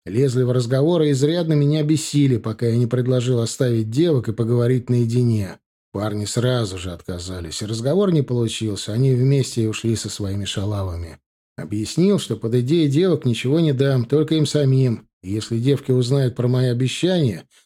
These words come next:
то и им ничего не будет. Тайна строжайшая типа. Кажется, пока им денег хватает, раз не видно и не слышно охотников. Девок своих приодели, теперь запросы могут и сократить.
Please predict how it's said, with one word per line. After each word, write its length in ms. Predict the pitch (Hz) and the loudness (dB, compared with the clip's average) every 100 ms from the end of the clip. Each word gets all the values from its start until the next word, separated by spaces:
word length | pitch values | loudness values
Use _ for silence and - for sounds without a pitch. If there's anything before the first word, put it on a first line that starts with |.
| - | -2
то 120 | 135 | 2
и 80 | 165 | 4
им 280 | 117 113 113 | 4 4 4
ничего 360 | 110 - 104 104 | 2 -2 -2 -2
не 140 | 101 | -4
будет. 500 | 92 101 92 90 - _ _ _ _ _ | -4 -6 -6 -14 -20 _ _ _ _ _
Тайна 400 | 117 123 120 107 | -2 0 0 -2
строжайшая 680 | 98 113 107 104 104 95 98 | -2 -2 -2 -4 -4 -4 -8
типа. 460 | 92 98 90 80 73 - | -8 -8 -8 -12 -16 -12
Кажется, 340 | 98 131 - - | -6 -6 -6 -4
пока 320 | 127 123 135 | -4 0 2
им 100 | 131 | 2
денег 300 | 135 139 131 | 2 2 2
хватает, 640 | 139 131 131 135 98 - - _ - | 0 0 0 0 -2 -8 -20 _ -4
раз 280 | 120 117 - | -2 0 0
не 140 | 127 | 2
видно 300 | 127 170 156 | 2 2 2
и 60 | 139 | 2
не 140 | 135 | 2
слышно 480 | 131 151 139 110 104 | 2 2 2 0 -6
охотников. 720 | - 98 90 87 - 85 - _ _ _ _ _ _ | 0 0 0 -8 -14 -16 -18 _ _ _ _ _ _
Девок 400 | - 113 165 151 | -6 -2 -2 -2
своих 360 | - 143 139 - | 0 0 0 0
приодели, 520 | 139 135 131 139 123 | 0 2 2 2 0
теперь 300 | - - 156 | -4 0 2
запросы 540 | 143 127 127 147 139 | 2 2 2 0 2
могут 320 | 131 135 127 127 | 2 2 0 -2
и 40 | |
сократить. 800 | - 135 131 123 - 107 92 | -2 0 0 0 -2 -4 -6